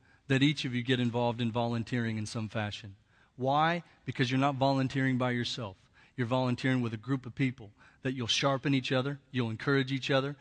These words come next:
Most of the men that years ago that I, early in the morning, was volunteering and Saturdays and different things, guess what?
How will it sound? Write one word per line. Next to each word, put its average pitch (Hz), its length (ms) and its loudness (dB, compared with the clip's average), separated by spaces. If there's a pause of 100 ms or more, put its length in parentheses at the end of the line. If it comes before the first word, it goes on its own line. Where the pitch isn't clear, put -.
(340)
Most 185 420 4
of 220 60 0
the 185 80 4
men 160 240 6
that 127 120 0
years 156 340 4
ago 139 320 4
that 127 160 2
I, 135 260 4
early 151 260 2
in 135 100 4
the 123 60 2
morning, 131 360 2
was 110 160 -4
volunteering 127 720 0
and 101 100 -4
Saturdays 131 600 0
and 117 80 0
different 127 300 0
things, 131 260 0
guess 151 240 0
what? 143 200 2